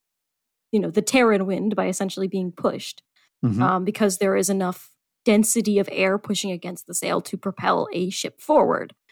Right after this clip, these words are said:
Speaker 2: Right.
Speaker 1: But
Speaker 2: Yeah.
Speaker 1: if you were, say, converting this radiation energy to power, you know, how might that happen instead?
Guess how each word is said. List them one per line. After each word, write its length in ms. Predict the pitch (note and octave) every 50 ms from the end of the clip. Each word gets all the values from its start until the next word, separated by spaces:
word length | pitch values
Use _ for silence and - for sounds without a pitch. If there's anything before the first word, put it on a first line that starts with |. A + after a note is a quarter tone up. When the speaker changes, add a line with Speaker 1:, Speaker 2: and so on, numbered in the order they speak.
| _ - -
Speaker 2:
Right. 180 | - D2+ - - - _
Speaker 1:
But 340 | - G#3+ A3 G#3+ G3+ - - -
Speaker 2:
Yeah. 60 | G#3+
Speaker 1:
if 60 | G#3
you 140 | A#3 C#4+ D4+
were, 120 | D4+ D4
say, 240 | C4+ - - A3 G3+
converting 840 | G3+ - A#3+ G#3+ F#3 F#3+ G#3 G3+ G3 G3 F#3+ F#3+ F#3 F#3 F3+ F3+ F3+ - _ _ _ _ _ _ _ _
this 760 | - G3 F#3 F3 - - - - - - - - - - - _ _ -
radiation 720 | F#3 G3+ G#3 A3 G#3 G3+ G3+ G3+ G#3+ A#3 - - G3+ F3+
energy 680 | - - E3+ F3 F3 F3+ - - - - - - G3 - _ _ _ _ _ _ _ _ _ -
to 120 | - F3+
power, 600 | - - - F3+ F3+ F3+ F#3 E3+ C3+ C3+ C3+ - _ _ _ _ _ _ _ _ _ _ _ _ _ _
you 80 | - F#3+
know, 60 | F#3
how 160 | F#3 G#3+ G#3+
might 240 | G#3 G#3+ G#3 G3 - - _ - _ _ _ _ _ _ _ _ _
that 260 | G3+ G3 G3+ G3 F#3
happen 360 | F#3+ G3+ F3+ F3+ - - F3+
instead? 580 | D3 D3 - - - - - - - - -